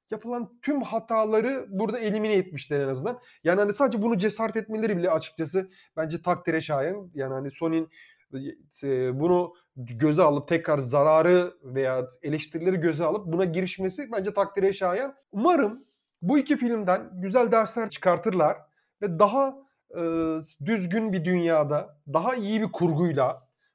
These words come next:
bu o kısım çok önemli çünkü bariz patlak bir kurgusu vardı. Umarım daha kalite ekleyebilirler çünkü Ghost-,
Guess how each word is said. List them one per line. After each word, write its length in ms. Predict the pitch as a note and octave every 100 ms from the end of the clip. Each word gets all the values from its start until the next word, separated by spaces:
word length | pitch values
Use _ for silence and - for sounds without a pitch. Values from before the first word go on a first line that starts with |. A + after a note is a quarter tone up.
| -
bu 220 | D3+ E3 E3 -
o 140 | F3
kısım 240 | - - D3
çok 220 | F3 C#3+
önemli 280 | C3 B2+ C#3
çünkü 400 | E3 C#3 F3 E3 - _
bariz 420 | C3+ D#3 E3 F3 -
patlak 400 | D#3+ - F3+ -
bir 100 | C3+
kurgusu 440 | C#3+ B2+ B2 C3
vardı. 400 | A#2 A#2 D#3 A3 _
Umarım 360 | A3 A3 F4+ D4+
daha 220 | D#4 F#4
kalite 360 | F#4 E4 D#4 D4+
ekleyebilirler 640 | C4+ B3 B3+ C4+ G#3+ E3+
çünkü 220 | C4 B3
Ghost-, 400 | B3 A#3+ B3+ -